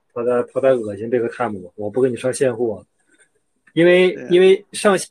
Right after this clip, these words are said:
Speaker 1: 货就意味着他要把资金倒给这个，倒给这个，这个 Big Time 嘛，但是他不上你的现货，只上你的合约，就是搞这个 Big Time 呗，挺恶心的其实。
Speaker 2: 因为，
Speaker 1: 币安就是这样。
Speaker 2: 因为前段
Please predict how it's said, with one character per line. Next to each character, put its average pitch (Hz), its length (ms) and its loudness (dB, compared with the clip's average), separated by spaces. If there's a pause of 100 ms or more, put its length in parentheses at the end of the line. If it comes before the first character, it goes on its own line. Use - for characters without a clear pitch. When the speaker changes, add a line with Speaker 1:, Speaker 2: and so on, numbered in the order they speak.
(120)
Speaker 1:
货 - 80 -4
就 151 100 0
意 160 120 0
味 160 100 2
着 147 120 2
他 - 120 -6
要 147 120 2
把 107 260 -4
资 143 180 -6
金 135 320 -8
倒 110 220 -2
给 131 180 0
这 107 140 -10
个， 101 540 -12 (120)
倒 120 160 0
给 135 140 2
这 110 100 -8
个， 107 480 -8 (200)
这 123 120 -2
个 104 280 -4
Big 117 240 -2
Time 113 320 -2
嘛， 87 80 -18 (280)
但 143 140 -2
是 135 80 -4
他 147 60 0
不 147 100 -8
上 160 140 2
你 135 40 -2
的 123 60 -4
现 143 180 -2
货， 131 220 2
只 110 100 -8
上 143 160 -4
你 123 60 -4
的 113 80 -8
合 127 160 -4
约， 123 260 0 (880)
就 131 100 -4
是 127 380 2 (280)
搞 110 200 0
这 120 120 -2
个 135 80 2
Big 131 100 0 (160)
Time 113 180 -6
呗， 92 120 -16 (160)
挺 147 160 -2
恶 131 180 0
心 104 80 -10
的 117 80 -6
其 107 140 -10
实。 95 120 -16 (760)
Speaker 2:
因 208 120 -4
为， 220 180 -2
Speaker 1:
币 190 120 2
安 180 120 4
就 190 80 -2
是 160 60 -2
这 160 80 -4
样。 - 20 -4
Speaker 2:
因 - 40 -4
为 - 20 -6
前 - 40 -8
段 - 120 -20